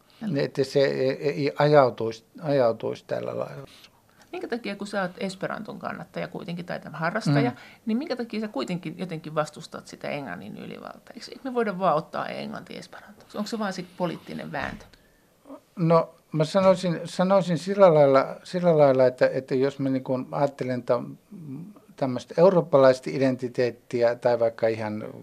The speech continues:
Speaker 2: ihmiskuntaidentiteettiä, joka on semmoinen kaukainen hyvä päämäärä, niin musta sitä on vaikea rakentaa semmoisen, äh, kielen pohjalle, joka on vain jonkun kieliä, joka, jonka asema perustuu kuitenkin, niin kuin, tämmöiseen taloudelliseen ja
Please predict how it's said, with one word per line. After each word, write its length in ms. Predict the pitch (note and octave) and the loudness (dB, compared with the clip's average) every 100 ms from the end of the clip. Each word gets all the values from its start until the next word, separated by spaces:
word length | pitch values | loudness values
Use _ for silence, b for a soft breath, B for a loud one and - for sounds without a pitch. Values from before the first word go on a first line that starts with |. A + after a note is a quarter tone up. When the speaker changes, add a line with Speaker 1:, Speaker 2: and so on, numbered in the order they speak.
| - | -18
Speaker 2:
ihmiskuntaidentiteettiä, 1600 | - A2+ D3 E3+ - F#3+ E3 E3 D#3+ D#3 C#3 D#3+ D3 C#3+ C#3 C#3 C3 | -12 -4 -2 -2 0 2 4 4 4 4 2 0 4 4 2 2 2
joka 260 | C3 C3 | 2 0
on 80 | C3 | 0
semmoinen 420 | B2+ B2+ B2+ B2+ - - | -2 -4 -4 -6 -10 -4
kaukainen 600 | C#3+ C3+ - B2+ B2 A2+ | 0 2 2 0 -2 -2
hyvä 300 | C#3 C3 B2+ A2+ | 2 2 2 -2
päämäärä, 640 | - C#3+ B2+ A#2+ A#2 A#2 A2+ _ B B B B - | 4 4 4 0 0 0 -2 _ B B B B -8
niin 100 | C3+ | -4
musta 240 | C#3+ - | -4 -4
sitä 200 | D3+ C#3+ | 0 4
on 380 | C#3+ C#3+ F3+ D3 | 4 4 -12 4
vaikea 480 | E3 F#3 F3 D3 C3+ | 6 6 6 8 8
rakentaa 600 | C3+ C#3+ B2+ B2+ B2+ A#2 | 8 4 2 0 2 2
semmoisen, 560 | - C3 B2+ - A#2+ A#2+ | 2 -4 -4 -6 -8 -8
äh, 520 | - C4 G#3 D3 C3 - | -10 -14 -14 -12 -14 -10
kielen 760 | - D3 C#3 A#2+ A2 A2 C3 - _ - C#3+ - | -2 2 2 2 -2 -4 -8 -16 _ -14 -14 -2
pohjalle, 480 | C#3+ B2+ B2 A#2+ A2+ | 0 2 2 2 2
joka 300 | A2+ G#2+ A#2 | -2 0 2
on 100 | A2+ | 2
vain 240 | B2 B2 | 0 0
jonkun 640 | C3+ D#3 C3+ A#2 A#2 A#2 - _ | 4 4 2 -2 -4 -6 -14 _
kieliä, 520 | - A#2+ A2 A2 A2 | -4 0 0 0 -2
joka, 420 | A2 A2 - A2+ | -2 -4 -2 -2
jonka 280 | A#2 A2+ A2+ | -4 -4 -2
asema 400 | C3 B2 A#2+ A2+ | -2 -2 -4 -6
perustuu 560 | A2 A2+ A2 - - G#2+ | -2 -2 -2 -6 -8 -2
kuitenkin, 520 | C#3 C3+ A#2+ A#2+ A2 | 0 2 -2 -4 -4
niin 120 | G#2 | -4
kuin, 120 | A2 | -6
tämmöiseen 420 | G#2 A2 G#2+ A#2 G#2 | -6 -4 -6 -6 0
taloudelliseen 640 | A#2+ A#2 G#2+ G#2+ G#2 G#2 | 2 4 2 -4 -8 -6
ja 80 | G#2 | -8